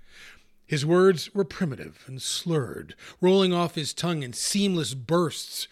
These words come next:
that made comprehension nearly impossible.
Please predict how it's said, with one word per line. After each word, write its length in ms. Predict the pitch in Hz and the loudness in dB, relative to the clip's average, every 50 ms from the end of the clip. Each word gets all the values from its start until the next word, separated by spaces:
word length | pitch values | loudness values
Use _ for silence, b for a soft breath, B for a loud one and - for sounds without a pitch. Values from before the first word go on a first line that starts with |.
| B B B B - | B B B B -8
that 160 | - 143 135 | -6 -6 -4
made 260 | 139 147 143 139 127 | -4 -4 -4 -6 -6
comprehension 960 | - - 156 156 160 151 - 165 151 139 160 180 - - 208 208 208 208 202 - - _ _ _ _ _ _ _ _ _ _ | -4 -2 0 0 0 -2 -2 -4 -2 0 0 0 0 0 0 0 0 -2 -4 -8 -16 _ _ _ _ _ _ _ _ _ _
nearly 320 | 135 127 120 123 127 135 | -10 -8 -8 -8 -8 -8
impossible. 720 | 139 139 - 107 110 80 73 - - 85 - - - - | -8 -8 -10 -10 -10 -10 -10 -10 -12 -14 -16 -18 -20 -20